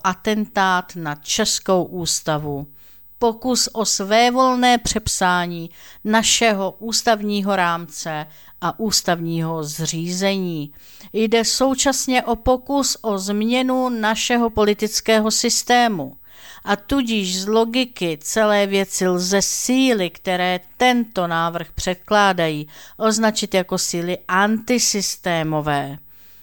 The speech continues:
Přestože toto označení si patentovala pětikoalice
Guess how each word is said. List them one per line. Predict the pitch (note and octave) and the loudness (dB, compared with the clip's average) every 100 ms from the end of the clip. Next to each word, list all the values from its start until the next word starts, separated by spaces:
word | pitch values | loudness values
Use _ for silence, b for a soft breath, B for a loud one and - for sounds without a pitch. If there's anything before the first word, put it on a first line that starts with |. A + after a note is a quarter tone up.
| B - | B -2
Přestože | A#3+ A#3 - C#4+ A#3 | 0 2 2 2 4
toto | A3+ G#3+ G#3+ | 2 -2 -2
označení | - G3+ G#3+ G3+ - F#3+ F3+ E3+ F#3+ - B B | -4 -2 -2 -2 -2 -2 -2 -4 -6 -10 B B
si | - A3 G3+ | -2 2 2
patentovala | - G3 - G3+ F#3+ F#3 F#3 F#3+ | 2 -2 0 -2 -2 -2 0 -2
pětikoalice | - F#3 - G3 - F3+ F3+ F3+ - - F3 F3 | -4 -6 -6 -6 2 2 4 0 -4 -6 -4 -2